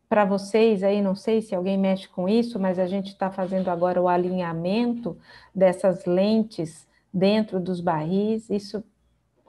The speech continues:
os requisitos que a gente tem dos barris são extremamente fortes, né? Tá dando muito trabalho pra gente fazer esse alinhamento. Isso tá sendo feito no Laboratório Nacional de Astrofísica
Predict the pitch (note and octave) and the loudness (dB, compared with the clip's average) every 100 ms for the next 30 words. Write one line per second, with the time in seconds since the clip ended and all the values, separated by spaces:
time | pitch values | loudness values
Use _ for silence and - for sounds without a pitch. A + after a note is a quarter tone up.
0 | - _ - G3 G3 A#3+ A#3+ F#3+ F3+ A3 | -20 _ -2 0 2 2 2 -2 2 2
1 | C4 C4+ G3+ - - - F#3+ G3+ G3+ G3+ | 2 0 -6 -6 -16 -2 0 0 -4 -8
2 | - G3+ G#3+ G3+ G3+ _ - F#3+ G3 G3 | -2 0 0 -2 -8 _ -2 0 2 2
3 | G3 A3 - G3 F#3+ F#3+ - B3+ B3 G#3+ | 2 0 0 -4 -4 -4 -4 -2 0 -2
4 | G3+ - - - _ _ _ _ _ _ | -2 -6 -10 -10 _ _ _ _ _ _
5 | - G3 G#3+ A#3+ A#3 G#3+ F#3 G3+ G#3+ F#3+ | 2 6 6 4 -2 -4 0 0 2 0
6 | G3 G#3+ G#3 G#3 G#3+ C4 D4+ - A#3+ G3+ | 2 0 2 4 6 6 4 0 0 0
7 | F#3 G#3 A3 A3 G3 G3 F#3+ G3 F#3+ F#3 | 2 2 0 -2 -4 -4 -6 -4 -2 -2
8 | F#3+ F#3+ F3+ F3+ E3+ E3 F3 G#3+ A#3 - | -2 -2 -2 -2 -2 -2 0 0 -2 -10
9 | - - G3 - G3 G3 G3 G3 G3 F#3+ | -20 -12 -10 2 2 4 2 4 2 2
10 | F#3+ F3+ F3+ F3 F3+ F3+ F3+ F3 F3 - | 2 2 2 2 2 2 0 2 -2 -4
11 | F3 E3+ E3+ E3+ - - - E3 - F#3 | -4 -2 -2 -4 -6 -18 -8 -8 -2 -2
12 | F#3 - G#3 A3+ B3 A#3+ F#3+ | -2 2 4 4 0 0 -2